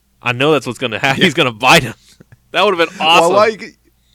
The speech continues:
Speaker 2: if he just bit him in the neck.
Speaker 1: Yeah, it's like, how do you explain that away? My D N A is all up in your neck because I bit you. And I was spitting in it because I bit you.
Speaker 2: <laughs> It's okay, though.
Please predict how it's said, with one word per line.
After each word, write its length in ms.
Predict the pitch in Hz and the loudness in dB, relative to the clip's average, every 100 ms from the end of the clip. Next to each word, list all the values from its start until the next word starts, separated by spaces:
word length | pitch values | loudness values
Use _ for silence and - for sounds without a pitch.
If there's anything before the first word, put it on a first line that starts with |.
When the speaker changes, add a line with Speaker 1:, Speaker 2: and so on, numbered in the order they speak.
| _ _ _ - | _ _ _ -4
Speaker 2:
if 200 | 151 139 | -4 -4
he 60 | |
just 320 | 143 147 123 | -6 -8 -8
bit 180 | 117 131 | -4 -4
him 120 | 139 | -2
in 80 | 139 | -4
the 100 | 131 | -6
neck. 260 | 120 113 135 | -6 0 4
Speaker 1:
Yeah, 120 | 180 | 4
it's 100 | 135 | 4
like, 100 | 151 | 0
how 120 | 175 | 2
do 80 | 180 | 4
you 40 | |
explain 380 | 170 - 180 170 | 2 2 0 2
that 180 | 156 175 | 2 0
away? 200 | 165 110 | 2 0
My 180 | 117 143 | 0 -2
D 240 | 131 160 | -2 -2
N 140 | 165 160 | -2 0
A 100 | 156 | -2
is 140 | 123 - | -2 -2
all 240 | 135 143 | 0 0
up 120 | 143 | -2
in 80 | 147 | -2
your 140 | 127 113 | -4 -2
neck 480 | 110 131 - - _ _ _ _ _ _ | 0 0 -2 -10 _ _ _ _ _ _
because 220 | 123 123 | -8 -2
I 80 | 113 | -4
bit 300 | 101 120 135 | -2 -2 -2
you. 260 | 113 95 - _ _ _ _ _ _ _ _ _ _ _ | -4 -8 -12 _ _ _ _ _ _ _ _ _ _ _
And 80 | 113 | -4
I 60 | 113 | -4
was 100 | 104 | -4
spitting 440 | - - 131 123 | -10 -4 -6 -4
in 120 | 107 | -10
it 140 | 95 - _ _ _ _ _ _ _ _ _ - | -10 -16 _ _ _ _ _ _ _ _ _ -16
because 200 | 117 110 | -8 -4
I 80 | |
bit 300 | 98 - 127 | -4 -2 -2
you. 260 | 113 98 90 | -2 -10 -14
Speaker 2:
<laughs> 60 | 127 151 156 120 _ _ _ _ _ _ | -20 -20 -20 -20 _ _ _ _ _ _
It's 200 | 123 120 | -16 -6
okay, 360 | 156 - 160 135 135 117 | -6 -4 -4 -2 -4 -8
though. 120 | 160 | -10